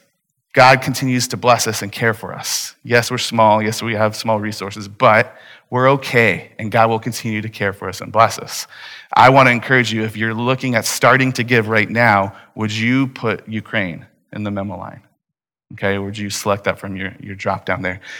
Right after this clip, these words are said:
If you don't have the app, you wanna start giving online,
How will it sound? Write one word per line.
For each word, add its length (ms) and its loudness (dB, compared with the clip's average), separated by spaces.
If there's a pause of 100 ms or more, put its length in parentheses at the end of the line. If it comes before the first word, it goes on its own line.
(140)
If 200 2
you 240 6
don't 200 6
have 160 6
the 140 4
app, 280 6
you 80 -2
wanna 120 4
start 220 -2
giving 160 0
online, 520 4